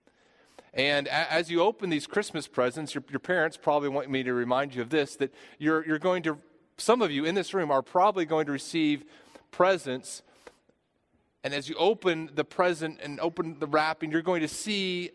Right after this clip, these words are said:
a gift, and you're going to realize you already have that. Now, just a reminder, don't say, "Hey, I already have this," or, "I wanted a blue one," or something like that.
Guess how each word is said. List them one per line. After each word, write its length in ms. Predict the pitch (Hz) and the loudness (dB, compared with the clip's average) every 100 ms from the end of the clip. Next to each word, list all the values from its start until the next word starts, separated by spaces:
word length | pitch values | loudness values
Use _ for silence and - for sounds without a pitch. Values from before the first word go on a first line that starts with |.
| _ | _
a 80 | 143 | -10
gift, 420 | 131 196 165 - 147 | 0 4 4 2 -4
and 100 | 151 | -2
you're 80 | 165 | 0
going 200 | 175 160 | 2 2
to 60 | |
realize 440 | 156 185 156 147 160 | 2 4 4 0 -4
you 120 | 170 | -2
already 460 | 156 175 190 180 170 | 2 4 4 0 -4
have 360 | - 185 160 | -2 -2 0
that. 320 | 131 92 87 _ _ _ _ _ _ _ _ _ _ _ _ - | -2 -2 -8 _ _ _ _ _ _ _ _ _ _ _ _ -2
Now, 280 | 175 160 151 _ - | 2 2 -2 _ -14
just 200 | 185 - | -10 -6
a 40 | |
reminder, 400 | 214 185 180 143 | 0 0 0 -2
don't 400 | 131 160 240 220 | 2 2 2 -4
say, 720 | - - 170 127 120 139 143 - _ _ _ _ | -8 0 2 2 0 -2 -6 -14 _ _ _ _
"Hey, 540 | - 294 202 110 101 - _ _ _ | 0 0 0 -2 -6 -14 _ _ _
I 200 | 156 190 | 2 4
already 240 | 170 190 | 2 0
have 400 | 180 208 220 165 | -2 0 0 -2
this," 720 | 147 107 - - - - - _ | -2 -2 -4 -14 -16 -16 -20 _
or, 240 | 165 160 156 | 0 2 2
"I 140 | 156 | 2
wanted 300 | 170 165 165 | 2 -2 -2
a 60 | 170 | -2
blue 320 | 175 208 208 | 0 0 2
one," 320 | 156 113 98 | 0 -2 -4
or 100 | 107 | -6
something 320 | - 165 160 | -4 -4 -2
like 200 | 151 139 | -2 -2
that. 280 | 160 139 110 | 0 -2 -2